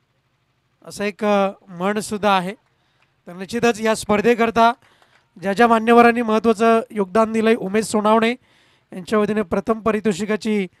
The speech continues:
रोख रक्कम आपण पाहतोय. त्यानंतर, अ, उपसरपंच ग्रामपंचायत रानाळ जे प्रताप शेठ पाटील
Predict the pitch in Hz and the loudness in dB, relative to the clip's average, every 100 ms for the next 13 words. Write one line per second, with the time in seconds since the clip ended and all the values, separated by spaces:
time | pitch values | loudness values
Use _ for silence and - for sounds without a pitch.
0 | _ _ _ _ 196 226 233 214 - 233 | _ _ _ _ 2 4 4 0 0 0
1 | 214 214 202 196 214 226 - _ _ _ | 0 -2 0 0 0 -4 -6 _ _ _
2 | _ _ _ _ _ _ _ _ _ _ | _ _ _ _ _ _ _ _ _ _
3 | - 185 190 190 208 208 202 196 202 170 | -14 -10 -8 -2 0 4 2 2 -2 0
4 | 240 233 190 226 214 226 226 190 190 202 | 2 2 2 -2 0 -2 -2 -2 -4 -6
5 | 202 196 190 208 151 160 _ _ - 185 | -4 -4 -2 -2 -4 -8 _ _ -20 -10
6 | 175 214 214 - 214 - 208 175 196 190 | -4 -2 -2 0 -4 -2 -6 -2 -2 0
7 | 220 | -2